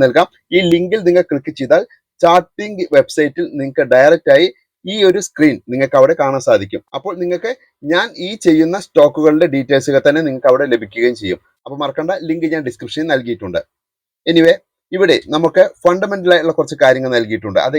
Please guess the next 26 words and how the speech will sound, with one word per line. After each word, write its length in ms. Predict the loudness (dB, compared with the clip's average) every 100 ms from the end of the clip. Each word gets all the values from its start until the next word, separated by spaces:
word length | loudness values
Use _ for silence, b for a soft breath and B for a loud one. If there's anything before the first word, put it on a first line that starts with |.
| -6
എന്തൊക്കെയാണെന്ന് 520 | -8 -2 -2 -2 -4
നോക്കാം. 220 | -2 -2 -4 _ _ 2
ഇവിടെ 200 | 4 4 2 0
market 320 | 0 0 -2 0
capital 380 | 0 -2 -2 -2
greater 320 | 0 -2 -2 -2
than 140 | -2 -2 -8 _
two 100 | -4 0
thousand, 300 | 0 0 -8 -10 -6
അതായത് 280 | -2 0 0 -4
രണ്ടായിരം 500 | -4 -2 -2 -2 -6 -8
കോടിക്ക് 360 | -2 -2 -2 -6
മുകളിലുള്ള 380 | -4 -4 -4 -8
സ്റ്റോക്കുകളാണ് 640 | -2 0 0 0 0 0 -2 -4
നമ്മൾ 160 | -4 -4
ഇപ്പോൾ 160 | -4 -4
ഫിൽട്ടർ 220 | -4 -4 -4
ചെയ്യാൻ 160 | -2 -2 0
പോകുന്നത്. 420 | -2 -2 -2 -2 -2 _ _ _ _ -2
അതോടൊപ്പം 420 | 4 4 4 0 -4 _ _ 0 4
ആർ 120 | 4 2
ഒ 20 | 0
സി 80 | -2 -2
ഇ 40 | -4 _ _ _ _ -2
greater 280 | 2 2 2
than 100 | 0